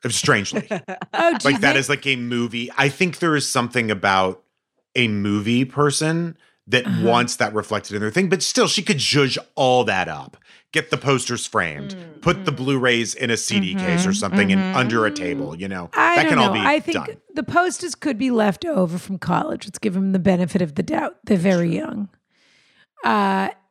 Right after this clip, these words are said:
Speaker 3: and the Blu-rays, maybe he just doesn't have any storage and he doesn't understand the concept. So that there,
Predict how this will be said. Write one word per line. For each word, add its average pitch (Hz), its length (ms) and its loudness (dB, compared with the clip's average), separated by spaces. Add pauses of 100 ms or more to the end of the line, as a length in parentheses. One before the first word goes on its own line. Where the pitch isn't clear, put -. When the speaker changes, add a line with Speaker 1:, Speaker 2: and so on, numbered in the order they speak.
(140)
Speaker 3:
and 269 360 2
the 247 120 0
Blu-rays, 285 680 2
maybe 262 240 -2
he 277 120 -4
just 240 240 -8
doesn't 220 260 2
have 220 120 2
any 208 140 -2
storage 170 600 2
and 175 100 0
he 180 60 2
doesn't 180 220 0
understand 190 440 -2
the 165 60 -2
concept. 160 580 -2
So 214 280 2
that 196 220 -2
there, 233 240 2